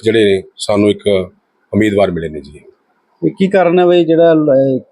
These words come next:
Speaker 2: ਬੀ ਐਸ ਪੀ ਨੇ ਕੇਡਰ ਚੋਂ ਟਿਕਟ ਦਿੱਤੀ ਤੇ ਇੱਕ ਬਾਹਰੋਂ ਉਮੀਦਵਾਰ ਲਿਆ ਕੇ ਇੱਥੇ ਖੜਾ ਕੀਤਾ?
Speaker 1: ਮਾਨਯਵਰ ਸਾਹਿਬ ਸ਼੍ਰੀ ਕਾਂਸ਼ੀ ਰਾਮ ਜੀ ਨੂੰ ਪੁੱਛਿਆ ਸੀ ਵੀ ਤੁਹਾਡਾ ਮੈਨੀਫੈਸਟੋ ਕਿਆ ਹੈ ਔਰ ਉਹਨਾਂ ਨੇ ਬਹੁਤ ਹੀ ਖੂਬਸੂਰਤ ਜਵਾਬ ਦਿੱਤਾ ਵੀ ਮੇਰਾ ਮੈਨੀਫੈਸਟੋ ਜੋ ਹੈ ਗੁਰੂ ਗ੍ਰੰਥ ਸਾਹਿਬ ਹੈ।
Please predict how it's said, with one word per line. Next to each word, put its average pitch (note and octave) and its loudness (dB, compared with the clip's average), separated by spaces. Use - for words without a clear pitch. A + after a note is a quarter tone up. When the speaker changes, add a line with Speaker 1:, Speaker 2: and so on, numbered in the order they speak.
Speaker 2:
ਬੀ C#3+ 4
ਐਸ D3 0
ਪੀ D#3 2
ਨੇ D#3 2
ਕੇਡਰ D3+ -2
ਚੋਂ D3 -2
ਟਿਕਟ C#3 -2
ਦਿੱਤੀ C#3 -2
ਤੇ D3 0
ਇੱਕ C#3 0
ਬਾਹਰੋਂ D#3 2
ਉਮੀਦਵਾਰ C#3+ 0
ਲਿਆ C#3 0
ਕੇ C3 -2
ਇੱਥੇ B2+ -6
ਖੜਾ B2 -2
ਕੀਤਾ? A2 -10
Speaker 1:
ਮਾਨਯਵਰ B2+ 0
ਸਾਹਿਬ C3+ -2
ਸ਼੍ਰੀ C#3 -2
ਕਾਂਸ਼ੀ B2 -4
ਰਾਮ C#3+ 0
ਜੀ C3+ -2
ਨੂੰ C#3 -2
ਪੁੱਛਿਆ B2 -2
ਸੀ G2+ 0
ਵੀ B2+ 0
ਤੁਹਾਡਾ C3 0
ਮੈਨੀਫੈਸਟੋ B2 -2
ਕਿਆ F#2+ 0
ਹੈ D#2+ -8
ਔਰ C#3 2
ਉਹਨਾਂ D#3+ 2
ਨੇ D#3+ 2
ਬਹੁਤ C3 0
ਹੀ D3+ -2
ਖੂਬਸੂਰਤ B2 -2
ਜਵਾਬ A#2 0
ਦਿੱਤਾ G#2+ 0
ਵੀ C#3 0
ਮੇਰਾ A#2 0
ਮੈਨੀਫੈਸਟੋ A2+ -2
ਜੋ F#2 -2
ਹੈ G#2+ 0
ਗੁਰੂ B2 0
ਗ੍ਰੰਥ A#2+ -2
ਸਾਹਿਬ A2+ -2
ਹੈ। D#2 -10